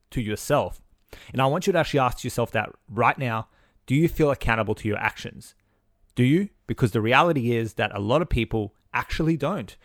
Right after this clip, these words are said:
They rely on external accountability only, and they don't dig deep, deep down, okay? They don't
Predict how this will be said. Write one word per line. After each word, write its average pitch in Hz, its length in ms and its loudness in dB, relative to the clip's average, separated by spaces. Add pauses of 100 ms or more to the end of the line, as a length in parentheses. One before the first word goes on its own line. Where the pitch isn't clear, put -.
(180)
They 135 100 -2
rely 127 340 0
on 151 200 -6
external 143 580 0
accountability 123 680 0
only, 123 440 -2 (440)
and 123 80 -6
they 127 100 -2
don't 160 220 -6
dig 156 220 0
deep, 117 320 -8
deep 131 220 -8
down, 117 220 -4
okay? 117 140 -6
They 120 120 -4
don't 131 380 -4